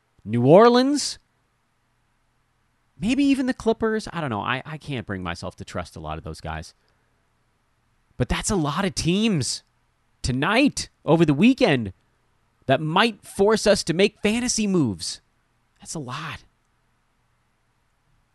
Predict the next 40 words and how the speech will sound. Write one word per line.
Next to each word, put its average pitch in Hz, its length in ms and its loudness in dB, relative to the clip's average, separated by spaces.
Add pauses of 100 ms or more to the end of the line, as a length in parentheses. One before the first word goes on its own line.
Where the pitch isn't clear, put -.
(1700)
I - 60 -16
want 95 140 -6
you 110 80 -4
guys 95 240 0
lasered 104 360 -2
in. 95 300 -2 (840)
Don't 147 200 4
take 277 140 6
the 277 80 0
weekend 254 380 2
off. 208 280 4
You 147 120 -6
got 240 160 8
a 208 60 8
whole 220 180 6
week 233 320 0
off. 110 480 2
This 175 160 -6
is 240 100 -6
when 220 160 2
it's 208 140 -2
time 202 180 2
to 170 80 4
hunker 202 420 0
down, 170 480 2 (380)
make 165 240 2
your 151 80 4
moves 196 260 4
for 165 120 -2
the 135 80 0
stretch - 360 2
run. 90 280 0 (680)
You 135 140 0
can 135 140 0
do 107 140 0
it. - 100 -8
We 262 180 10
can 320 160 2
do 294 160 6
it. 170 140 6